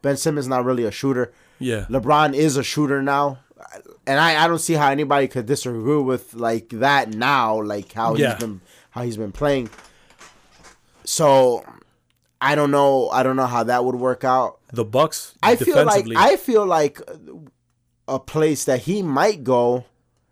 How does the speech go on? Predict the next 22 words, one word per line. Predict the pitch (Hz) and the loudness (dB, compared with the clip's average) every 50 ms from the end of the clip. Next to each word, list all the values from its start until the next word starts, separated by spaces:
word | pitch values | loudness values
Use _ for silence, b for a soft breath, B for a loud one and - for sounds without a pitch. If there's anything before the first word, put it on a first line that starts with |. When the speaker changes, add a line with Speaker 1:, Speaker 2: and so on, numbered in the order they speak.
| _ _ _ _ _ - | _ _ _ _ _ -2
Speaker 1:
that | 120 135 135 | 0 2 2
I | 139 143 | 2 2
feel | 135 - 165 160 | 0 0 0 0
like | 151 135 127 | 2 0 0
a | 135 127 | -2 0
lot | 135 143 147 160 160 | 2 2 4 4 2
of | 147 - | 0 -4
people | - - 160 - 143 143 | -6 -8 -8 -2 0 2
are | 127 127 123 | 2 2 0
not, | 123 135 139 143 131 - - | 0 0 0 0 0 -2 -4
are | 98 123 123 | -6 -6 -4
not | 123 135 139 139 139 - - - - | -2 0 2 2 2 0 -2 -4 -4
under, | 139 131 127 120 120 120 117 - - - - - - - 131 123 120 - - - | -4 -2 -2 -2 -4 -6 -8 -12 -18 -20 -20 -20 -14 -10 -8 -8 -8 -8 -6 -4
are, | 123 123 123 | -4 -4 -4
it's | 117 - | -4 -6
flying | - 143 143 147 147 143 139 | -4 -2 0 0 0 0 -2
under | 139 135 127 | -2 -4 -2
their | 117 117 113 110 | -2 -2 -2 0
radar | 113 131 156 160 147 127 113 | 2 2 2 4 4 2 2
is | 107 98 - | 0 -4 -8
the | 104 95 | -12 -12
Spurs. | - - - - 135 143 170 - 120 101 90 - - - - | -12 -12 -8 -2 0 2 2 2 0 -2 -6 -10 -14 -16 -16